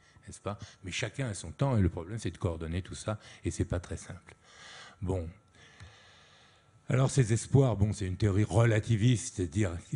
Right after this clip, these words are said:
qui contient C, disons, pour aller vite, de la gravitation. Et puis, il y a une chose qui est inexpliquée depuis cinquante ans, ou mal expliquée, qui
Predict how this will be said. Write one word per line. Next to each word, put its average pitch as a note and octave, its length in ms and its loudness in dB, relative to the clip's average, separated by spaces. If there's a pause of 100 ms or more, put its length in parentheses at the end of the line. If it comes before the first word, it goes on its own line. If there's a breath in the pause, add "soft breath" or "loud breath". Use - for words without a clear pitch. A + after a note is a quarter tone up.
(160)
qui - 100 -16
contient F#2 380 0
C, C#3 260 0
disons, G2+ 300 -4
pour F#2 180 -2
aller F2+ 160 2
vite, C#3+ 340 0
de F#2 120 0
la F2 80 2
gravitation. E2+ 640 -4 (640 loud breath)
Et A#2+ 140 2
puis, F3+ 280 4
il C3 180 0
y A2+ 80 4
a A#2+ 40 6
une A#2+ 100 2
chose E3 300 4
qui - 80 -2
est A2+ 120 -2
inexpliquée A#2 680 4
depuis G#2+ 280 4
cinquante F#2 480 2
ans, D3+ 220 4 (260 loud breath)
ou F#2 60 -6
mal G2+ 300 2
expliquée, C3 880 0
qui E2+ 200 -14